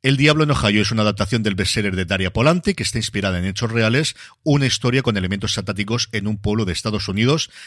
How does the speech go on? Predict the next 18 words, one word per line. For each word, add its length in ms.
El 160
tráiler 340
es 120
complicadito, 760
complicadito. 760
Veremos 300
cómo 180
queda 140
al 80
final, 340
pero 160
apuntárosla 480
para 140
el 20
próximo 400
dos 260
de 120
septiembre. 480